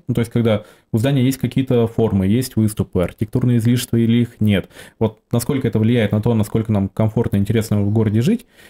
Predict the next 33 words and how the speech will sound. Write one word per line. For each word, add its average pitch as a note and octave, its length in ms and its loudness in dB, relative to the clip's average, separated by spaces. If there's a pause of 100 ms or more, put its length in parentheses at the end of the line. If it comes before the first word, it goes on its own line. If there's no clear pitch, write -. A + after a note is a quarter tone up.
(140)
И A#2 120 0
вот A#2 140 0
если C3+ 180 -2
представить, B2 380 0
что - 160 -2
в A#2+ 60 2
будущем A#2 420 2
у G#2 60 0
каждого A2 340 2
у G#2+ 40 2
нас A2 200 0
будут G#2+ 200 0
встроены G#2+ 380 2
какие-то G#2 360 -2
V G#2 80 2
R-очки, G#2+ 560 0 (440)
и A#2+ 100 -2
то A#2 280 2
вопрос, A#2 400 0
а G#2 100 2
нужно F3 260 2
ли B2 100 2
все B2 160 -2
это A#2+ 120 -2
делать G3 340 0
или A#2 120 2
просто C#3 400 -2
все - 160 -2
это C3+ 140 -2
будут B2+ 320 0
дорисовывать A#2 520 0
нейросети, G#2 460 -2
например. G2 540 -2